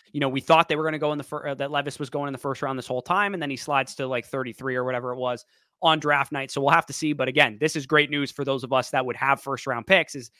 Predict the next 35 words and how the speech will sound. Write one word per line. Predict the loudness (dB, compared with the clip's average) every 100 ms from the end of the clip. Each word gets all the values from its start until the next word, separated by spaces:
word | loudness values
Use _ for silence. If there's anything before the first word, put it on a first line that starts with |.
| _ 0
more | 4 4
first | 4 4
round | 4 4
quarterbacks, | 2 4 2 2
whether | -2 0
you | 4
like | 4 2
'em | -2
or |
not, | 4 4 4
are | 0
gonna | 0 0
push | 0 -2
guys | 2 2 2
down | 0 0
the | 0
board, | 2 4 4 -2 _ -6
and | -2 -2
it's | -2
going | 0 0
to | 0 0 0
make | 0 -4
your | -6
rookie | -6 -8
picks | -8 -6 -6
more | -8 -4
valuable | -2 0 -2 -4
inherently, | -2 -2 -2 -2 -10 -10
especially | -6 -6 -4 -8
for | -8
those | -8 -8
quarterback | -8 -6 -6 -6
needy | -6 -8 -8
teams. | -8 -8 -8
So, | -4 -2